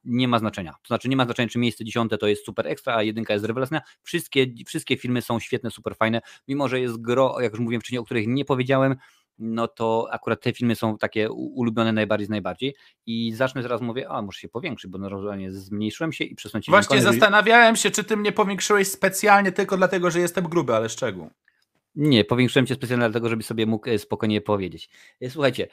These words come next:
Speaker 1: film jednego z moich ulubionych reżyserów, właściwie, że chodzi o kino akcji, to mojego ulubionego reżysera,
Speaker 2: Guillermo?
Speaker 1: Paula W S Andersona.
Speaker 2: A,
Speaker 1: Paula
Speaker 2: Andersona.
Speaker 1: W S, e, że, e,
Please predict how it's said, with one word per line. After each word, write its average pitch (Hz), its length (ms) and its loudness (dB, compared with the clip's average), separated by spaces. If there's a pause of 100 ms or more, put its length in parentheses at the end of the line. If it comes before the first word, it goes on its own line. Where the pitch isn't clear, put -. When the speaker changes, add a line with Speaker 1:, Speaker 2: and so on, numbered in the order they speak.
(160)
Speaker 1:
film 196 560 0 (120)
jednego 143 440 2
z 135 40 0
moich 143 240 4
ulubionych 131 300 2
reżyserów, 120 640 -2 (440)
właściwie, 110 320 -4
że 117 60 0
chodzi 113 180 -2
o - 20 -4
kino 131 240 0
akcji, 123 320 0
to 113 420 2
mojego 117 280 2
ulubionego 120 400 0
reżysera, 110 400 -6 (140)
Speaker 2:
Guillermo? 156 400 4
Speaker 1:
Paula 120 120 4
W 131 220 -2
S 135 220 0
Andersona. 117 680 -2 (120)
Speaker 2:
A, 156 80 2
Speaker 1:
Paula 127 160 6
Speaker 2:
Andersona. 110 500 0
Speaker 1:
W - 360 -20
S, 127 100 -8
e, 123 60 -2
że, 127 240 -2
e, 131 40 4